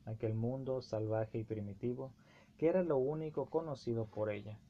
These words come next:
en donde quizá dejaba algo infinitamente amado o algo adormecido en su cerebro, que con sutileza cedería a su pasado ignoto.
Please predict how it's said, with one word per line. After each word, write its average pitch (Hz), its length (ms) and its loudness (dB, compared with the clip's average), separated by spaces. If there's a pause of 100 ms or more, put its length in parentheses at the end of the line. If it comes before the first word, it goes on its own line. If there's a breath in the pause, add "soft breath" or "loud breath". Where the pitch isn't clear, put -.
(400)
en 143 160 8
donde 135 280 10
quizá 143 360 12
dejaba 135 380 10
algo 131 200 6
infinitamente 139 1000 6
amado 139 520 4
o 131 240 8
algo 135 220 8
adormecido 131 600 6
en 120 60 6
su 117 140 -2
cerebro, 120 540 6 (340)
que 143 140 6
con 131 160 6
sutileza 123 680 6
cedería 123 520 8
a 113 40 2
su 117 200 2
pasado 113 420 6
ignoto. 110 480 2